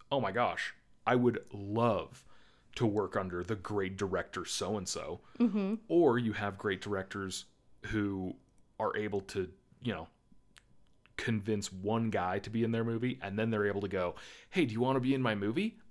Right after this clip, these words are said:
Speaker 1: I have this guy." And they're like, "Oh, I would love to act alongside the great so-and-so." And then there's times where it's a combination of both, you know? Uh,
Speaker 2: Or
Speaker 1: um,
Speaker 2: it's the one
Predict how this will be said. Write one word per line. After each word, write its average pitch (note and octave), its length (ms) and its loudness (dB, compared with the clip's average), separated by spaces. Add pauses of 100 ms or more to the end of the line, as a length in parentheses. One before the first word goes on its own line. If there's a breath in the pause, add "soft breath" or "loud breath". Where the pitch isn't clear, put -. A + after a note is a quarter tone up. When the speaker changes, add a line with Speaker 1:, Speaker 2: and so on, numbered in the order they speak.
Speaker 1:
I G2+ 120 0
have F#2 280 2
this C3+ 220 4
guy." D#3+ 340 2 (300)
And A2+ 80 0
they're A2+ 100 4
like, G#2 260 2
"Oh, F#3 320 4 (100)
I F3 80 2
would D3+ 160 4
love F#3 280 2
to - 120 -2
act G#2+ 300 -2
alongside G#2 920 0
the A#2+ 100 4
great G2+ 540 0
so-and-so." F#2+ 840 0 (540 soft breath)
And B2 200 4
then A#2+ 160 4
there's G#2 300 2
times F#2 360 -2
where F2 380 -2 (100)
it's G#2 140 -6
a F#2+ 40 -6
combination F2 640 -4
of D#2 120 -10
both, - 400 -2 (500)
you A2+ 100 -2
know? A2+ 200 2
Uh, E2 340 0
Speaker 2:
Or A3+ 140 12
Speaker 1:
um, A3+ 60 12
Speaker 2:
it's A3 160 4
the A3 120 8
one F#3+ 380 6